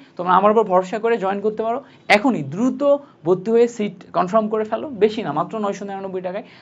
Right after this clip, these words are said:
লাইফে বহুত টাকা বহুত জায়গায় খরচ করছো, কেমিস্ট্রির জন্য তুমি একবার মিল্টন ভাইয়ের উপর ভরসা করে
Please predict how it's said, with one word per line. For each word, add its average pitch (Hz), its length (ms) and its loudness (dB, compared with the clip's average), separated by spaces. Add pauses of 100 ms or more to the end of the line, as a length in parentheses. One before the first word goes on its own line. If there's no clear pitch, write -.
লাইফে 190 240 0
বহুত 254 420 6
টাকা 269 220 6
বহুত 208 260 0
জায়গায় 196 260 -4
খরচ 147 260 -6
করছো, - 320 -12 (340)
কেমিস্ট্রির 262 500 4
জন্য 262 240 0
তুমি 254 200 -4
একবার 180 440 2
মিল্টন 180 300 -6
ভাইয়ের 202 220 2
উপর 190 200 -4
ভরসা 196 340 0
করে 196 280 0